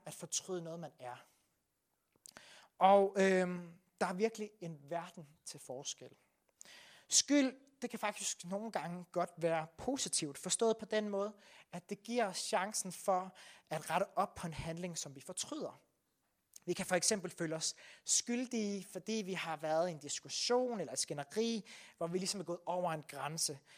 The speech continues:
Og så kan vi bagefter sige undskyld, og så kan vi komme videre derfra. Men skam, det handler om, at vi fortryder, hvem vi er. Måske tænker du, "Jeg er ikke god nok. Jeg er ikke smuk nok.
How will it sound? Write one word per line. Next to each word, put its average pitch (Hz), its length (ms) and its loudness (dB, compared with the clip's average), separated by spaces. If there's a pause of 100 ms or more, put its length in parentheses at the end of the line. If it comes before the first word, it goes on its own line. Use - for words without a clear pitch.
(240)
Og 147 100 -6
så - 100 -2
kan 202 80 -4
vi 160 60 -12
bagefter 196 300 -2
sige - 260 -2
undskyld, 202 520 -4
og - 80 -12
så 156 100 -8
kan 151 100 -12
vi 139 40 -12
komme 131 320 -12
videre 135 240 -6
derfra. - 440 -16 (800)
Men 165 100 -4
skam, 240 420 6 (300)
det 190 80 -6
handler 220 320 2
om, 196 300 0 (320)
at 151 160 -14
vi 160 60 -12
fortryder, 175 560 -2
hvem 147 240 -6
vi 135 160 -12
er. 120 200 -16 (840)
Måske 208 260 2
tænker 175 280 -2
du, 151 160 -6 (720)
"Jeg 127 100 -6
er 135 40 -6
ikke - 180 -10
god 247 220 -2
nok. 127 260 -8 (840)
Jeg 143 160 2
er 143 40 4
ikke 143 360 -6
smuk 190 500 -4
nok. 117 240 -16